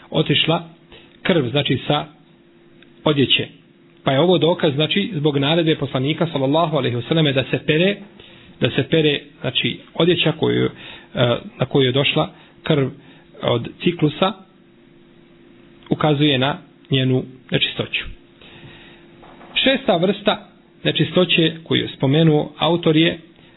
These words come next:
reusu ma la yukelu lahmu. Izmet, a, životinja čije se meso ne jede.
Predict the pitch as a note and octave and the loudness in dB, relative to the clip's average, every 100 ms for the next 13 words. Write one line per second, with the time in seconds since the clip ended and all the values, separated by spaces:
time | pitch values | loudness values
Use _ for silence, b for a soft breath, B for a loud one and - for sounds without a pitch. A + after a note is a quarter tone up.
0 | - E3+ G#3+ F#3 - E3 D#3+ G3+ G3 F#3 | 0 2 2 0 2 4 4 4 2 4
1 | G3 G3+ - D3+ C3+ C#3 C#3+ - B2 - | 2 0 -4 0 2 0 -2 -4 -4 -6
2 | - - - B B B B B B - | -12 -20 -20 B B B B B B -20
3 | - - - A3+ F#3 F#3+ G3+ - - - | -20 -2 2 4 4 2 2 -8 -20 -20
4 | - _ - - - B B B B B | -20 _ -20 -20 -20 B B B B B
5 | C#3 D3 C3+ - - _ B2 D3+ D#3+ G#3 | -2 0 0 -4 -16 _ 0 2 2 0
6 | F3+ D#3 F3 G3+ A3 - - - - - | 0 0 2 0 -4 -14 -20 -20 -20 -20
7 | - - - - - F#3 - D#3 F3 F3 | -20 -20 -20 -8 0 2 2 2 2 2
8 | E3 B2+ B2+ A#2+ A2+ | 0 2 2 0 -4